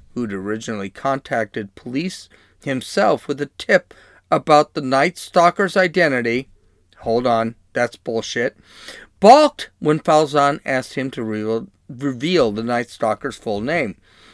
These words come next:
So Falzon forcibly dragged the friend turned informant into his police car, threatened him,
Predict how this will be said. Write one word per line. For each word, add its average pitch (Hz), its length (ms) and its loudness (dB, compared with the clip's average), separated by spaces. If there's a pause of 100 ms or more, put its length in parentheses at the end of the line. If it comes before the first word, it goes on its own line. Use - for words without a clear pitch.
So 202 180 -4
Falzon 180 640 2
forcibly 170 540 -2
dragged 127 640 0 (540)
the 175 100 -2
friend 120 500 -2 (220)
turned 127 320 -6
informant 139 720 -2 (540)
into 180 520 -4
his 170 280 -6
police 160 400 -6
car, 113 320 -4 (240)
threatened 123 360 -4
him, 175 240 -8